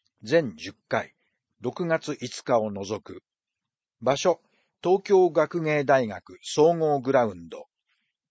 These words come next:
対象、小学生。定員、各学年十六人。多数抽選。費用、一万一千円。保険代等。申し込み、三月十七日までに、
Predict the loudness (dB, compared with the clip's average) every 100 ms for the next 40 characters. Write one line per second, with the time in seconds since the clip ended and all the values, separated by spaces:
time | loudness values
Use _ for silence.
0 | _ _ _ -4 -2 0 2 2 -2 _
1 | _ -4 0 0 0 -4 -6 -10 -12 -16
2 | _ _ _ _ _ _ _ 4 6 6
3 | 2 -4 -8 -14 _ -8 -6 -4 -2 -4
4 | -2 -2 0 -2 -6 -6 -2 4 4 4
5 | -4 -8 -12 _ _ _ _ -8 -6 -2
6 | -2 -2 -6 -8 -6 -8 -8 -16 _ _
7 | _ _ _ _ -4 0 2 0 -10 _
8 | _ _ -6 -2 0 0 -2 -6 -6 -2
9 | 0 0 -4 -6 -10 _ _ _ _ -4
10 | -2 -2 -2 -2 -2 -4 -6 -6 _ _
11 | _ _ _ _ _ _ -2 -2 -2 -4
12 | -6 -6 -12 _ _ _ -8 -4 -2 0
13 | 0 0 -8 -2 -2 -2 -4 -4 -4 -4
14 | -6 -4 -6 -6 -12